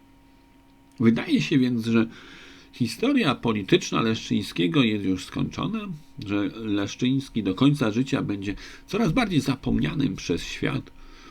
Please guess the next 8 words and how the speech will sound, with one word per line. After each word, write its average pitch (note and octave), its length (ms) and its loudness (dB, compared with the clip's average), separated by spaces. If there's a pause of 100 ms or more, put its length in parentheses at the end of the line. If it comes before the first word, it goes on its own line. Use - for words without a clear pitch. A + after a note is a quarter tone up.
(200)
emigrantem, D3 720 0 (420)
kiedy C4+ 280 4
dochodzi C3+ 420 2
do A#2 140 2
wydarzenia G#2 560 0
zupełnie G#2 680 0
nadzwyczajnego, B2 800 0
niespodziewanego. D#2+ 760 -4